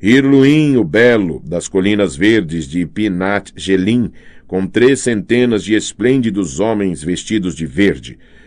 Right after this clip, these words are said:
E, por último, o mais altivo, Imrail, príncipe de Dol Amrot, parente do senhor, com bandeiras cor de ouro ostentando seu símbolo,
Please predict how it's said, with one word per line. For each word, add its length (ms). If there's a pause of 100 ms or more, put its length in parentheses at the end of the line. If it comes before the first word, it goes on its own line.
E, 160
por 240
último, 640
o 140
mais 360
altivo, 800 (300)
Imrail, 920 (240)
príncipe 600
de 160
Dol 520
Amrot, 800 (440)
parente 520
do 120
senhor, 520 (300)
com 220
bandeiras 580
cor 300
de 160
ouro 400
ostentando 720
seu 180
símbolo, 580